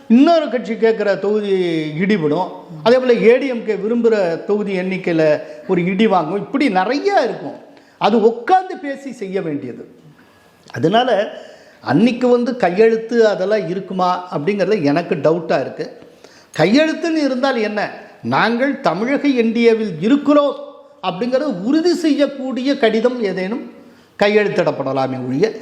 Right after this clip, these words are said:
மத்தபடி தொகுதி பங்கீடோ என்னென்ன தொகுதிகள் அப்படிங்கிறதோ, அஹ், இருபத்தி மூணாம் தேதிக்கு முன்னாலேயே இறுதி செய்யப்பட்டு விடும் அப்படின்னு எனக்கு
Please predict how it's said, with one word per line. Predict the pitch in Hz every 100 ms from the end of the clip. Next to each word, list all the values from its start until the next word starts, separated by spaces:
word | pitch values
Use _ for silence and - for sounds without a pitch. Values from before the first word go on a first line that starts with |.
| - - - -
மத்தபடி | 202 247 240 269 269 240 -
தொகுதி | 196 196 262 -
பங்கீடோ | 233 190 185 175 202 - -
என்னென்ன | 135 214 294 370 370 349
தொகுதிகள் | 269 247 233 208 170 - - -
அப்படிங்கிறதோ, | 190 156 247 233 180 196 285 - - - - _ _ _ _ -
அஹ், | 262 220 208 196
இருபத்தி | 240 294 285 302 285
மூணாம் | 277 254 220
தேதிக்கு | 233 220 - 202
முன்னாலேயே | 208 254 254 262 233
இறுதி | 185 240 233
செய்யப்பட்டு | 240 214 190 - 165 165
விடும் | 151 151 120 -
அப்படின்னு | 139 165 240
எனக்கு | 202 147 147